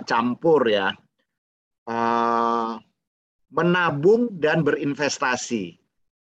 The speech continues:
Nah, itu sedikit beda. Kalau menabung, ya memang sebelum berinvestasi harus nabung dulu lah, pasti ya.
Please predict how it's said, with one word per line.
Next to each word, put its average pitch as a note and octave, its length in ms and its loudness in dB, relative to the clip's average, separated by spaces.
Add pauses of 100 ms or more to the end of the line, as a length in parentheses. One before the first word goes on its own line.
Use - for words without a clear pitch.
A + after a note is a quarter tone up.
(180)
Nah, G2+ 160 -2
itu A#2+ 240 -4
sedikit B2 480 -2
beda. F#2+ 720 -2 (640)
Kalau E3+ 480 -2
menabung, E3 880 0 (320)
ya A#2 160 0
memang C3+ 240 2
sebelum C#3 320 2
berinvestasi C3 720 0
harus A2+ 160 2
nabung G#2+ 400 -4
dulu A2+ 240 -4
lah, F#2 160 -8
pasti B2 480 0
ya. F#2 160 -8